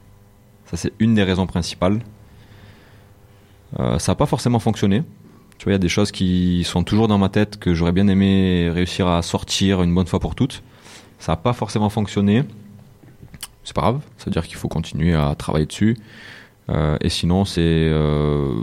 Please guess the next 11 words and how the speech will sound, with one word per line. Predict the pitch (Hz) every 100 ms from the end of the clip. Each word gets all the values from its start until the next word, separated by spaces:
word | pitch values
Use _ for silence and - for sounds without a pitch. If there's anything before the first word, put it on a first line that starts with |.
| 55 53
vraiment, | 78 95 104 95 101 - - - -
euh, | - 165 - 50 50 -
essayer | 98 - 98
de, | 95 82 80
de, | 80 78 76 64 - -
de | 80 82
comprendre | 82 95 - 95 95
qui | -
j'étais, | 92 92 87 85
ma | 87 85
personne. | 87 -